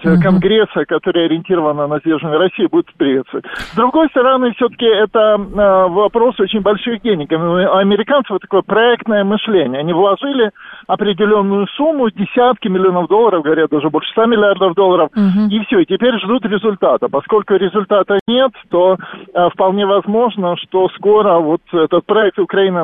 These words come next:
Speaker 1: начнет закрываться. Ну, пока первых признаков не очень много того, что он закроется.
Speaker 2: Станислав
Speaker 1: Относительно
Speaker 2: Леонидович,
Speaker 1: европейцев,
Speaker 2: да,
Speaker 1: да,
Speaker 2: относительно
Speaker 1: слушаю.
Speaker 2: европейцев, пожалуйста, да, да.
Speaker 1: Да, относительно европейцев они давно потеряли свою субъектность в этом вопросе, они следуют за Соединенными Штатами, и, конечно,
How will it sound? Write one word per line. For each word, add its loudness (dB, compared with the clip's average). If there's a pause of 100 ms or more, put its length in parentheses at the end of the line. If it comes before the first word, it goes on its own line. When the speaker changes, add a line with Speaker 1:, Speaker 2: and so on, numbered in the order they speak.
(120)
Speaker 1:
начнет -6
закрываться. -2
Ну, -4
пока 0 (160)
первых 0
признаков -4 (440)
не 2
очень 0
много 0
того, -2
что -8
он -6
закроется. -4
Speaker 2:
Станислав 2
Speaker 1:
Относительно 4
Speaker 2:
Леонидович, 2
Speaker 1:
европейцев, -4
Speaker 2:
да, -2
Speaker 1:
да, 4
Speaker 2:
относительно 0
Speaker 1:
слушаю. 2
Speaker 2:
европейцев, -2
пожалуйста, -2
да, 2 (260)
да. 0
Speaker 1:
Да, 2
относительно 2
европейцев 0
они -4
давно 0
потеряли 0
свою 0
субъектность 0
в -2
этом 0
вопросе, 0
они -4
следуют 0
за 0
Соединенными -4
Штатами, 0
и, -6
конечно, -2